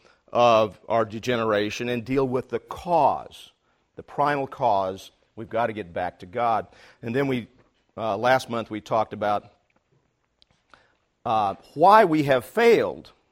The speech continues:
as the, as Christians to address those issues effectively. We're addressing them, just not terribly effectively. We talked about lack of compassion, lack of boldness,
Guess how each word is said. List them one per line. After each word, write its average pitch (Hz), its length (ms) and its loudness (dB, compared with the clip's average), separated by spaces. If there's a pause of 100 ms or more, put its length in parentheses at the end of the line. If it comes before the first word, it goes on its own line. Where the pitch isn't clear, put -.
(800)
as 135 540 4 (260)
the, 120 80 -10 (560)
as 113 200 -6
Christians 117 720 -10 (1800)
to 151 180 0
address 175 360 2
those 131 220 0
issues 123 460 -6 (240)
effectively. 156 680 0
We're 165 160 4
addressing 147 500 6
them, 107 240 -6
just 156 240 -6
not 147 240 -4
terribly 123 340 -2
effectively. 101 680 -6 (280)
We 151 100 -8
talked 147 260 0
about 127 180 -2
lack 127 260 -2
of 101 80 -10
compassion, 151 760 0 (300)
lack 123 240 2
of 110 140 -12
boldness, 135 680 0